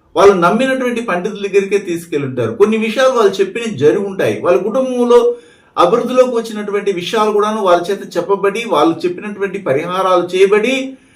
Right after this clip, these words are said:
అనేక విధాలుగా వృద్ధిలోకి వచ్చినారన్న ఉద్దేశంతో ఒకటి, రెండు, మూడు సా-, నాలుగు సార్లు ఇలా సహాయం చేశారు, మంచి పండితులని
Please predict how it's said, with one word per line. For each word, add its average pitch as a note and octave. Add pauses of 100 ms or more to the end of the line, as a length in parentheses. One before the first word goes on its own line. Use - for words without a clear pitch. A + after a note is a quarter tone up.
(200)
అనేక A#3+
విధాలుగా A3
వృద్ధిలోకి G3+
వచ్చినారన్న E3+
ఉద్దేశంతో F3
ఒకటి, G#3+
రెండు, F3+
మూడు E3+
సా-, C#3+
నాలుగు D3
సార్లు F#3
ఇలా D3
సహాయం E3+
చేశారు, D3+ (120)
మంచి -
పండితులని C3+